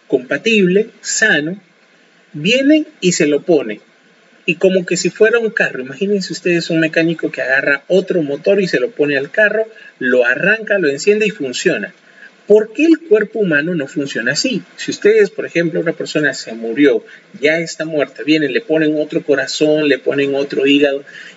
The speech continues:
y tratan de revivirlo, la persona, esto no funciona. Tal vez un, un caso de instantáneo, momentáneo, pero después de un tiempo no va a funcionar. Mientras más tiempo pase, menos posible es.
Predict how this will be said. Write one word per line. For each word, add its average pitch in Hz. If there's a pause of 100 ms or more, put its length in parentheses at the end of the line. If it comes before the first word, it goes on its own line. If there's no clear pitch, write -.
y 180
tratan 220
de 175
revivirlo, 143 (240)
la 117
persona, 160 (100)
esto 214
no 196
funciona. 208 (680)
Tal 107
vez 208
un, 226
un 180
caso 208
de 147
instantáneo, 151
momentáneo, 135
pero 104
después 131
de 190
un 202
tiempo 190
no 131
va 110
a 107
funcionar. 180 (200)
Mientras 113
más 135
tiempo 170
pase, 135
menos 135
posible 123
es. -